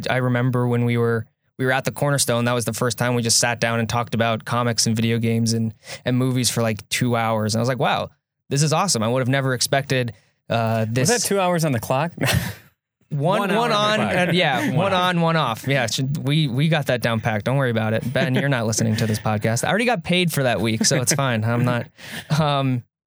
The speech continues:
Speaker 1: and so that was totally unexpected. And then being able to, being able to move into Filmworks and, and work on all of these cool stuff and, and sit next to you and then be able to talk about movies and comics all day while we're working. I mean, it was just, it was just a joy, and I will,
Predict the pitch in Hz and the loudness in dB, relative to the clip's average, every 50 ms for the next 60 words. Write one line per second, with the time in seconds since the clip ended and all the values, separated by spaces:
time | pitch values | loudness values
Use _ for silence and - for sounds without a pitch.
0 | _ _ _ _ _ _ - - 175 180 175 175 180 196 214 202 196 165 - 175 | _ _ _ _ _ _ -4 -2 0 2 2 2 2 2 2 0 -2 -2 0 0
1 | 180 185 180 175 170 165 156 147 - - - 151 160 156 - 156 147 143 135 127 | 2 2 2 2 2 2 2 2 0 0 0 0 0 0 0 0 0 2 2 2
2 | 135 139 143 131 139 143 143 139 139 135 127 135 131 - - 135 131 127 123 110 | 2 2 2 2 2 2 2 2 2 0 0 0 0 2 2 2 2 0 0 -2
3 | - _ _ _ _ _ _ _ - 127 139 147 147 147 143 143 131 123 120 120 | -6 _ _ _ _ _ _ _ -4 -2 0 2 2 2 2 0 0 0 0 0
4 | 127 143 156 156 147 131 - 123 139 131 120 - - 135 127 127 131 131 127 120 | 2 2 2 2 2 0 0 0 0 0 0 -2 -2 -2 0 0 0 0 0 0
5 | - - - 120 123 123 123 120 120 117 113 107 - - 113 117 113 113 110 113 | 0 0 0 0 0 0 0 0 0 0 -2 -2 -4 -4 -2 0 0 0 0 0
6 | 110 110 107 - _ _ - - - - 143 127 131 147 160 165 151 147 139 131 | 0 -2 -2 -6 _ _ -16 -14 -10 -8 -4 -2 0 0 0 0 0 0 0 0
7 | 131 127 127 131 131 120 117 123 117 107 - - - 120 117 - - - - 185 | 0 0 0 0 0 0 0 0 0 -2 -2 -2 -4 -2 0 0 0 0 0 0
8 | 185 175 151 - - - - 139 131 127 123 123 120 117 113 110 - - _ - | 0 0 -2 -4 -6 -6 -2 -2 0 0 0 0 0 0 -2 -2 -4 -8 _ -14
9 | - - 110 107 - - - 151 117 139 127 - - - - 123 135 160 185 185 | -8 -4 -2 0 2 2 2 2 0 0 0 0 0 0 0 2 2 4 4 4
10 | 175 165 156 147 139 135 123 123 123 127 147 160 151 151 127 127 123 - 139 135 | 4 2 2 2 2 2 2 2 2 2 2 2 0 0 0 0 -2 0 0 0
11 | 131 - - 131 117 117 117 117 104 123 127 123 117 120 120 113 113 123 - _ | 0 0 -2 0 0 2 0 2 0 0 0 0 0 0 0 0 -2 -4 -6 _
12 | _ - 113 117 113 - 135 135 135 131 120 - 131 123 120 113 110 117 113 113 | _ -6 -4 -2 0 0 0 0 0 0 0 0 0 0 0 2 2 2 2 2
13 | 110 117 127 151 175 170 156 143 135 127 127 123 120 - 123 120 123 131 147 165 | 0 0 0 2 2 2 0 0 0 0 0 -2 0 0 0 2 2 2 2 2
14 | 165 160 160 160 156 151 147 147 139 - - - 147 139 135 131 - 139 127 113 | 2 2 2 2 2 2 2 0 0 -2 -2 -2 0 0 0 -2 -2 -2 -2 -2
15 | 113 123 123 123 127 120 117 113 117 117 120 120 117 117 113 | 0 0 0 0 0 0 0 0 0 0 0 0 -2 -2 -4